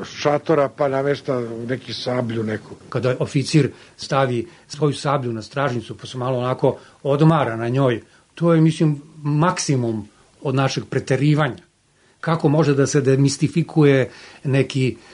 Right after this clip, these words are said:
Speaker 2: fetiš? Pogledajte, sablja oficira J N A na tom mestu pozadi.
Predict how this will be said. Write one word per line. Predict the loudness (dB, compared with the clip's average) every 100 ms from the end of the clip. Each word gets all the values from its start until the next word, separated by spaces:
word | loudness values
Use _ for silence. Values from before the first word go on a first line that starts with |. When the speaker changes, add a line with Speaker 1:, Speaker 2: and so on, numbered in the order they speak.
| -20 -20 -6
Speaker 2:
fetiš? | -2 -2 -6 -16 -18 -20 _ _ _ _ -12
Pogledajte, | -6 -4 -4 -8 -10 -20 -16
sablja | -8 -2 -2 2 0
oficira | 0 -4 -6 -4 0 0 0
J | 0
N | 0 0
A | 0 -2 -4 -18 _ _ _ _ -20 -20 -20 -8
na | -4 -2
tom | 0 0
mestu | 0 -4 -8 -14
pozadi. | -14 -12 -12 -14 -20